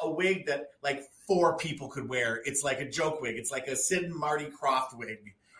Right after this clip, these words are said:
It's <laughs> puppeteers must, must, must, must use it. But it, and they have, every scene ends with somebody, like, looking in the mirror and going,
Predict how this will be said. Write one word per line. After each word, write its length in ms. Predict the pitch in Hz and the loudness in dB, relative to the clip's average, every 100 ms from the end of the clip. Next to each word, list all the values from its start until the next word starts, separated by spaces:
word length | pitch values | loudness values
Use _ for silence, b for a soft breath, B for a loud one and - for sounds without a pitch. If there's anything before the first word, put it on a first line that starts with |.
| b | b
It's 200 | 139 196 | -6 -4
<laughs> 320 | - 208 - | -4 -4 -2
puppeteers 720 | 190 196 196 196 196 185 175 139 | 0 0 -2 2 6 6 4 0
must, 340 | 143 - - | -2 -4 -6
must, 240 | 147 - - | -6 -6 -6
must, 260 | 143 - - | -4 -4 -4
must 200 | 139 120 | -2 -4
use 200 | 117 151 | -6 -8
it. 180 | 120 101 b b b | -6 -8 b b b
But 140 | - 175 | -2 0
it, 120 | 180 B B | -2 B B
and 140 | 185 185 | 4 6
they 80 | |
have, 300 | - 214 214 202 - | 8 6 6 2 8
every 240 | 196 - | 8 8
scene 320 | - 262 254 254 | 4 6 2 2
ends 340 | 214 214 190 | 4 4 4
with 100 | 170 | 0
somebody, 340 | - 190 196 | 2 4 6
like, 200 | 196 165 | 6 4
looking 220 | 165 185 180 | 4 2 2
in 60 | |
the 60 | 170 | 0
mirror 220 | 165 170 | 2 2
and 100 | 165 | 4
going, 280 | 151 139 | 2 2